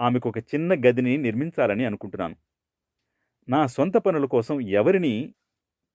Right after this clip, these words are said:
ఇంతవరకు ఏమీ అడగలేదు. నా జీవితంలో మొట్టమొదటిసారిగా ఈ ఉపకారం చేయాల్సిందిగా కోరుతున్నాను. ఐరోపా నుంచి నాకు అందిన పైకాన్ని అంతటినీ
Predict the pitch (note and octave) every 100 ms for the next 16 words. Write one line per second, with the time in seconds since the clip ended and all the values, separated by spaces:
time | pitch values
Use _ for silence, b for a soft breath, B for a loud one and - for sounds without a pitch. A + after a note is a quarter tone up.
0 | - C3+ G3 D#3 C3 C3 G#2 E3+ F#3+ G#2+
1 | B2 A#2 F2 E2 _ _ _ _ _ _
2 | - B2 A2+ G2 C#3+ D3+ B2 A#2+ G2+ G2+
3 | - F3+ F3 D#3 C3+ A2 G2+ A#2 - _
4 | _ _ _ _ D#3 D#3 B2 F#3+ F#3+ F3+
5 | C3 A2+ B2 A#2+ A#2 G#2+ A#2 - A#2 B2
6 | G2 D#2+ - _ _ _ _ _ _ _
7 | - C3+ G3+ G#3 F3 D#3 D#3+ C3+ B2+ A#2
8 | D#3 C3 A#2+ C#3+ D#3+ B2+ G#2+ A#2+ D#3 C#3+
9 | G2+ G2